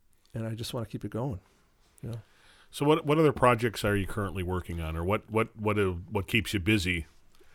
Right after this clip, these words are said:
Speaker 1: Well, I'm
Speaker 2: Uh,
Speaker 1: currently
Speaker 2: it
Speaker 1: with this company called K Nation, and it's run by a guy named Jim Kazmarek, who, um,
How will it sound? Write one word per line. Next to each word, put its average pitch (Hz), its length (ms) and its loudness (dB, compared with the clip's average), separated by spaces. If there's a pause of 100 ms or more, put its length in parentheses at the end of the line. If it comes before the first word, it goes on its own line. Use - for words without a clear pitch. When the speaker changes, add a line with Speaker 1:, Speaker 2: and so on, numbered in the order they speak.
(160)
Speaker 1:
Well, 156 260 6
I'm 156 140 2
Speaker 2:
Uh, 202 80 0
Speaker 1:
currently 180 320 6
Speaker 2:
it 147 80 6
Speaker 1:
with 143 260 2 (360)
this 131 180 0
company 123 560 0 (760)
called 107 380 -6
K 120 300 -4
Nation, 104 600 -4 (1080)
and 107 440 -8
it's - 220 -12
run 117 220 -4
by 107 180 -2
a 101 40 -6
guy 101 180 -4
named 95 240 -4
Jim 107 280 -4
Kazmarek, 101 640 -6
who, 90 320 -8
um, 90 300 -10